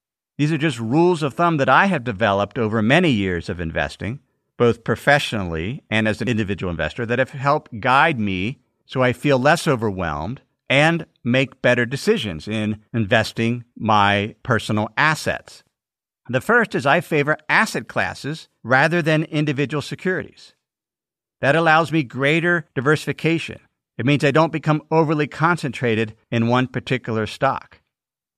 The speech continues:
It makes my analysis simpler because I'm not trying to study individual companies and their fortunes, but rather I'm focusing on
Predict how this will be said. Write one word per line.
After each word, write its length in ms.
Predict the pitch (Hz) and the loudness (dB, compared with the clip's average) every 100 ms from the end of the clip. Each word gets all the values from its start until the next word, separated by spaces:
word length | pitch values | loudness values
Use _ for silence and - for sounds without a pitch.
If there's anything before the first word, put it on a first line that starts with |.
| _ | _
It 220 | 123 110 | -4 0
makes 300 | 131 143 - | 0 0 0
my 140 | 143 | -2
analysis 680 | 131 127 151 165 160 - 131 | 0 2 2 2 0 -2 -6
simpler 420 | - 190 196 139 | -4 -2 0 0
because 320 | 110 117 139 120 | -4 -2 -2 0
I'm 140 | 123 | 0
not 300 | 131 143 - | 2 0 -2
trying 580 | - 156 185 151 113 104 | -2 2 4 4 0 -6
to 500 | - 110 98 90 90 _ | -6 -4 -2 -4 -8 _
study 720 | - - - 165 151 101 73 _ - | -16 -10 2 2 2 -2 -8 _ 2
individual 520 | 165 151 147 127 120 | 4 4 0 -2 -6
companies 640 | - 170 - 98 78 - _ - | -2 -4 -4 -12 -12 -20 _ -4
and 160 | 117 | -2
their 120 | 123 | -2
fortunes, 680 | 113 - 147 - - 117 - _ _ _ _ _ | -4 -2 -4 -2 -14 -16 -20 _ _ _ _ _
but 100 | 110 | 0
rather 300 | 135 139 135 | 2 4 4
I'm 100 | 120 | 2
focusing 640 | - 160 156 160 - 131 | 0 -2 0 -6 -2 -2
on 200 | 127 127 | 0 -2